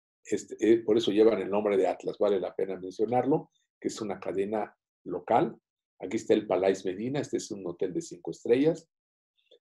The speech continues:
Este es el Palais Omeyad. También estamos entrando aquí a los palacios, a los, pero todavía no llegamos a un plato fuerte que,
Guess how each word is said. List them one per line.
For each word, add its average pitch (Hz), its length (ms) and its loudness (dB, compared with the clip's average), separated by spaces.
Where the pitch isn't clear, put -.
Este 110 220 -2
es 113 80 -6
el 92 140 0
Palais 101 440 2
Omeyad. 92 640 2
También 147 360 2
estamos 117 380 -2
entrando 104 400 0
aquí 104 200 -2
a 98 60 2
los 92 240 -6
palacios, 110 800 -2
a - 80 -12
los, - 380 -8
pero 87 280 -2
todavía 139 320 10
no 135 80 2
llegamos 107 440 4
a 95 40 0
un 95 140 -6
plato 95 340 -2
fuerte 107 400 0
que, 85 240 -6